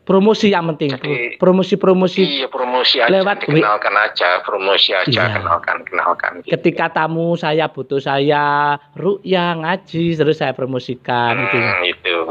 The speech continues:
Speaker 2: iya.
Speaker 1: Oh, ya, ya, ya, ya.
Speaker 2: Itu banyak sebetulnya, yang memerlukan begitu itu banyak sebetulnya.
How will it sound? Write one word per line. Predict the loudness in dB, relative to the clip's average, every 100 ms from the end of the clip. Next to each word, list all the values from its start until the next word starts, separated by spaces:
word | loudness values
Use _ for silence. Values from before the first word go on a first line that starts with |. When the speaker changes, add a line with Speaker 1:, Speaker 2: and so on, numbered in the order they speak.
| -2
Speaker 2:
iya. | 0 0 -2 -2 -4 -6 -8
Speaker 1:
Oh, | -2 0 2 4 4
ya, | 2 0
ya, | -2 -2
ya, | -2 -2
ya. | -2 -4
Speaker 2:
Itu | -2
banyak | 0 2 0
sebetulnya, | -2 -4 -2 0 0 0 0
yang | -2
memerlukan | -2 0 0 0 0 -2 -2
begitu | -6 -6 -8 -8
itu | -8 -4
banyak | -4 -2 -2 -2
sebetulnya. | -4 -2 -2 0 -2